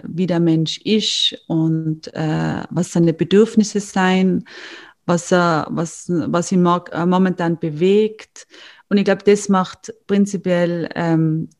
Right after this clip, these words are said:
immer einen guten Gegenüber aus, sozusagen. Das Zuhören, das Erkennen und dann das auch was tun. Also nicht nur, ähm, zuhören, sondern auch dann in das Tun zu kommen, das macht wahrscheinlich dann einen guten Gastgeber aus.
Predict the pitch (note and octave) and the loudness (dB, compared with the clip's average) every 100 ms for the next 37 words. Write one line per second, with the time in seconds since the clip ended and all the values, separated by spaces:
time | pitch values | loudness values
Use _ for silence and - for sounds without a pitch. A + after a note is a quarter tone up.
0 | _ - G3 G3 F3+ F3 E3+ F3 _ _ | _ 4 6 6 6 2 -2 -8 _ _
1 | _ _ _ _ _ _ _ E3 D#3+ D#3+ | _ _ _ _ _ _ _ 0 2 2
2 | D#3 F#3 F#3 E3 D#3+ D3+ E3+ D#3 C3 C3+ | 2 -2 2 2 2 0 0 0 0 -2
3 | B2+ - - C#3+ - C#3+ C#3+ C3 C#3 C#3+ | -4 -8 -10 -12 -10 -10 -6 -4 -4 -4
4 | - - G#3 G#3+ A3+ A3+ A#3 - _ - | -6 -4 0 2 4 4 0 -4 _ -20
5 | _ _ E3 - D#3+ - F3+ G3 G3 F3+ | _ _ -12 -10 -10 -4 0 0 0 -2
6 | E3 D#3+ D#3+ D#3+ D#3+ D3+ D3+ D#3 - F#3 | -2 -2 0 0 0 0 0 -4 0 4
7 | F3 D#3 C#3 D3+ D3+ D#3 D#3+ D#3 D3+ D3 | 4 2 0 -4 -4 -4 -2 0 2 0
8 | - - D3+ C#3+ C#3 D3 D#3 - _ _ | -2 -6 -6 -4 -4 -6 -8 -12 _ _
9 | - _ _ _ _ - F#3 F#3+ F#3+ F3+ | -20 _ _ _ _ -4 -2 0 0 0
10 | - D#3 D3+ D3 - D3+ D#3 D3 D3 - | -2 -2 0 -2 0 0 0 0 -4 2
11 | G#3+ G#3 - - - D#3+ D#3+ D#3+ D3+ - | 4 4 0 -10 -2 2 2 2 0 -2
12 | D3+ - D3 C#3+ C#3 C#3+ - C#3+ C#3 D3 | -2 -4 -8 -4 -2 -4 -4 -4 -2 -4
13 | C#3 - D#3 D3 C#3+ C#3+ C3+ - D#3 D3 | -6 -6 -4 -4 -4 -6 -6 -8 -8 -8
14 | - D3+ D3 - | -8 -8 -10 -16